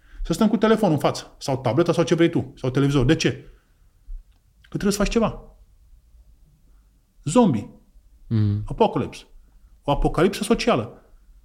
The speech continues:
Speaker 1: Oamenii ce fac, de fapt? Acum au telefon. Atunci nu, n-aveau toți telefoane. Atunci, când a fost, nu știu, habar n-am. Nu își permiteau chiar toți.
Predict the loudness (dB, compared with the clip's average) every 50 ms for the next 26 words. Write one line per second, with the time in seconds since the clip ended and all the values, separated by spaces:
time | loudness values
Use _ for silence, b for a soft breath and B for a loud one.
0 | -20 _ _ -4 0 4 6 6 6 4 4 2 0 0 0 -4 -4 -4 -8 -10
1 | -12 -4 -4 2 4 6 6 6 6 4 4 4 4 2 4 2 2 2 2 2
2 | 2 2 2 2 2 2 2 2 0 -2 -4 -6 -8 -6 -6 -8 -8 -8 -10 -10
3 | -10 -12 -16 -18 -16 -10 -4 -2 -2 -2 -4 -10 -14 -12 -12 -10 -10 -10 -12 -12
4 | -12 -16 -16 -14 -14 -10 -8 -8 -8 -8 -6 -4 -2 0 0 -2 -4 -8 -10 -10
5 | -10 -6 -6 -6 -4 -4 -6 -6 -6 -10 -10 -10 -14 -14 -12 -12